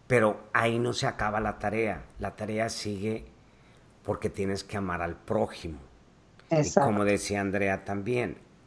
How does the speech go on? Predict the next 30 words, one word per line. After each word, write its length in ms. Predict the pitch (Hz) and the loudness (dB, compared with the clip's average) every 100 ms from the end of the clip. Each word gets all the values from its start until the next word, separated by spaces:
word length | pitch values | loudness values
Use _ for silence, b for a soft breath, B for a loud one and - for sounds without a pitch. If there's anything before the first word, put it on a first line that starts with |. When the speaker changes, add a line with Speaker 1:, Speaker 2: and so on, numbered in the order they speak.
| - | -2
Speaker 1:
hay 160 | 87 | -2
que 140 | - 104 | 0 -2
entender 720 | 101 110 131 131 127 104 - B B B B | -2 -4 -2 2 2 0 -6 B B B B
el 100 | 101 | -4
proceso 540 | - 95 - 92 - | -2 -4 -2 -6 -4
de 120 | 92 90 | -4 -4
cada 280 | 87 90 | -2 -2
uno. 380 | 92 120 113 92 - B B | 0 0 0 -2 -6 B B
Y 80 | - | -2
ahí 240 | 104 101 107 | 2 2 0
es 100 | - | -2
donde 240 | 120 107 | -4 -2
empieza 640 | 101 - 101 92 - 113 - - - | -2 -2 -2 -2 -4 -8 -8 -14 -8
el 160 | 101 | -4
amor 400 | 92 95 98 92 | -2 -2 -2 -2
y 40 | 98 | -4
la 140 | 95 | -4
compasión 680 | - 90 - 90 95 92 98 - - | -8 -10 -8 -8 -4 -4 -6 -10 -10
hacia 320 | 92 - 90 | -10 -8 -6
los 180 | 87 87 | -6 -2
demás. 380 | 101 120 - B B B 127 | 2 2 2 B B B 4
Entonces, 880 | 113 110 - - 175 180 - 147 135 | 6 6 4 10 12 12 10 2 4
de 140 | 160 | 6
verdad, 500 | 156 160 175 151 - - - B B B - | 6 4 6 4 2 -8 -20 B B B 2
he 100 | 123 | 4
llegado 340 | 120 110 104 | 4 4 2
a 80 | 110 | 0
cumplir 500 | 123 110 - 104 95 | -2 -4 -2 -2 -2
el 140 | 98 | -2
círculo 680 | - - 110 - - 90 92 | -2 0 0 -2 -6 -4 -6